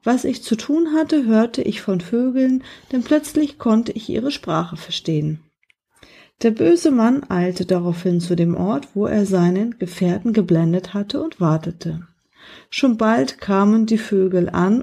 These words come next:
und setzten sich auf den Baumwipfel.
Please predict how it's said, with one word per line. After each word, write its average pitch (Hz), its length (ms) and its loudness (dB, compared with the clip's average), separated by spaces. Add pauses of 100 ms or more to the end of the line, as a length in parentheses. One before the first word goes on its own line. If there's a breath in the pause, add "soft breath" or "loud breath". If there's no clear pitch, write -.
und 196 200 0
setzten 185 420 0
sich 214 320 -6
auf 170 240 -4
den 233 200 -2
Baumwipfel. 156 880 -2